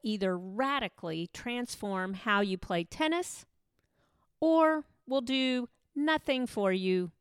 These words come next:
at all. <laughs> Sound interesting? Today, I'm going to talk about the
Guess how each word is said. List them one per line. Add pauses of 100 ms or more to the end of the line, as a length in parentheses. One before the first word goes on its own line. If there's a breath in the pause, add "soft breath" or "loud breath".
(360)
at
all. (120)
<laughs>
Sound
interesting? (600 soft breath)
Today,
I'm
going
to
talk (240)
about (100)
the